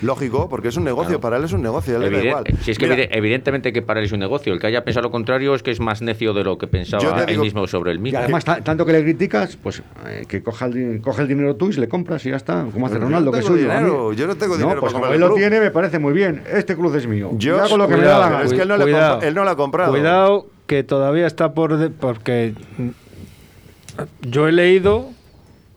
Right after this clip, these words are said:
Speaker 4: de la, una de los periodistas a los que no ha querido contestar hoy,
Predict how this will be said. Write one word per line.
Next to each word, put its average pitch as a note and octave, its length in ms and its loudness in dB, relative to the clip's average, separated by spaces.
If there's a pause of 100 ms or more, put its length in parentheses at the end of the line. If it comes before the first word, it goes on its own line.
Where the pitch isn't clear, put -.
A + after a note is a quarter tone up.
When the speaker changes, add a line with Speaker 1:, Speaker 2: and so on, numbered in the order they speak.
Speaker 4:
de - 100 -6
la, A2 140 0
una C3 220 0
de C3+ 80 2
los B2 100 0
periodistas C#3+ 480 0
a C#3 60 2
los C3 120 0
que - 80 -4
no B2 100 0
ha B2+ 40 -2
querido C#3+ 220 2
contestar D3 420 0
hoy, G#3 260 2